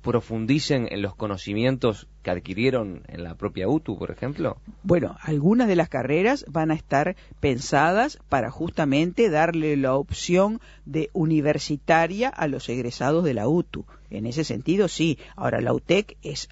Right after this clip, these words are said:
Speaker 2: autónoma, no tiene nada que ver con la, con, de, en ese sentido, desde el punto de vista
Speaker 1: Ujú.
Speaker 2: funcional, no depende de la utu, ni,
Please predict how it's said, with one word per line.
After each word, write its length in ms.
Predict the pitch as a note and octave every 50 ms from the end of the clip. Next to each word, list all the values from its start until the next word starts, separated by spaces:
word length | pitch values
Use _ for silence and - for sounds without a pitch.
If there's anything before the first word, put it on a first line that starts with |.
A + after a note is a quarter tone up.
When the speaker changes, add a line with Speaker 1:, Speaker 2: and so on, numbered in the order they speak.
| -
Speaker 2:
autónoma, 720 | - D3 C3+ F#3+ - - G3 A3+ A3 F3 D3 A#2+ A2 G2+ - - - -
no 80 | C#3+ C#3+
tiene 300 | - A#2 A#2+ A#2+ G#2+ G2+
nada 400 | B2+ E3+ F3 G3+ A3 G3 E3 C#3+
que 120 | - A#2
ver 200 | A#2+ C3+ C3+ C3
con 180 | - C3 B2+ B2+
la, 220 | A#2 A#2 G#2+ - -
con, 200 | - C#3 - D3+
de, 140 | C#3 E3 -
en 100 | - D#3+
ese 160 | F3 D#3 E3+
sentido, 560 | D3+ - D#3+ C#3 - A3 A#3+ B3+ G#3 D#3 C#3 C3
desde 120 | B2+ B2+
el 60 | C3
punto 200 | D#3+ F3+ E3 E3+
de 60 | D#3+
vista 160 | D#3 D#3+ - C#3+
Speaker 1:
Ujú. 80 | -
Speaker 2:
funcional, 680 | C#3+ C#3 B2+ F#2 G#2+ B2 B2 B2 E3 G#3+ A#3 F3+ C3+ - - - -
no 200 | - D3+ D#3 D3+
depende 560 | C#3 D3 - - - G3 A3 A3+ G#3+ F3 D#3+ C#3+
de 100 | C3+ B2+
la 140 | A#2 A2+
utu, 400 | C#3+ E3+ G3+ A3+ G#3+ - B3+ A#3+
ni, 280 | F#3 D#3 C#3+ C3+ C3+ B2+